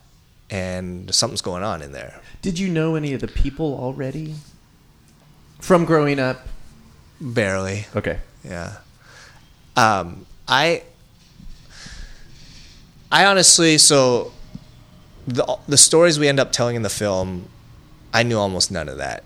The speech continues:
Speaker 2: Okay.
Speaker 1: before we made the film. Um, growing up here, even though things haven't happened only a decade or at most two before I was born, it, I just, it, they don't teach it in schools for sure.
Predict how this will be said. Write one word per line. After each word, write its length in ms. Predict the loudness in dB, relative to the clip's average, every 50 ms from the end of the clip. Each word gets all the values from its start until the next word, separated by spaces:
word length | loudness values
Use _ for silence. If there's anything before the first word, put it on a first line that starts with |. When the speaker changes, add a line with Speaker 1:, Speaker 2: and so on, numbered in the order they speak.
| -20 -20
Speaker 2:
Okay. 200 | -20 -20 -20 -20 -20 -20 -20 -12 -8
Speaker 1:
before 360 | -6 -6 -6 -4 -4 -4 -4
we 240 | -4 -4 -6 -8 -10 -12 -16 -20 -20 -20 -20 -20 -20 -20 -16 -10
made 180 | -8 -6 -6 -6
the 80 | -8 -10
film. 360 | -10 -10 -10 -10 -12 -14 -16 -18 -20 -20 -20 -20 -20 -20 -20 -20 -20 -20 -20 -20 -20 -20 -20 -18 -18 -16 -12 -8
Um, 480 | -6 -6 -4 -4 -6 -6 -8 -10 -14 -16 -10 -4
growing 280 | -2 0 0 0 0 0
up 160 | -2 -2 -2
here, 360 | -2 -2 0 0 -2 -2 -4 -8 -14 -20 _ _ _ -20 -20 -14 -6
even 220 | -4 -4 -2 -2
though 100 | -2 -2
things 280 | -2 -2 -2 0 0 2
haven't 240 | 2 2 0 0 -2
happened 320 | -2 -2 -2 0 -2 -4
only 260 | -6 -6 -4 -4 -4
a 40 | -6
decade 600 | -6 -6 -8 -10 -8 -8 -8 -6 -6 -6 -8 -10 -14 -18 _ -20 _ _ _ -20 -20 -20 _ -20 -20 -20 -20 -18 -14
or 280 | -12 -10 -10 -10 -10 -8
at 120 | -8 -8
most 320 | -6 -6 -6 -6 -4 -2 -2
two 360 | -2 0 0 -2 -2 -4 -4
before 720 | -4 -6 -6 -6 -4 -2 -2 0 0 0 -2 -4 -4 -8 -12 -14 -10
I 100 | -8 -6
was 140 | -6 -6 -6
born, 500 | -6 -8 -8 -6 -6 -8 -8 -10 -12 -12 -10
it, 200 | -10 -10 -10 -10 -12 -20 -20 -20 -20 -20 -18 -18 -16 -16 -16 -16 -16 -18 -20 -20 -20 -10 -4
I 80 | -2 0
just, 340 | 2 2 2 2 0 -2 -6 -16 -20 _ -20 -20 -14 -8
it, 220 | -6 -6 -4 -2 0
they 100 | 0 2
don't 200 | 2 2 2 2
teach 240 | 2 2 4 2 2
it 100 | 0 0
in 100 | 0 0
schools 400 | 0 0 0 0 0 0 -2 -2
for 140 | -4 -6
sure. 440 | -6 -4 -4 -4 -4 -4 -6 -8 -10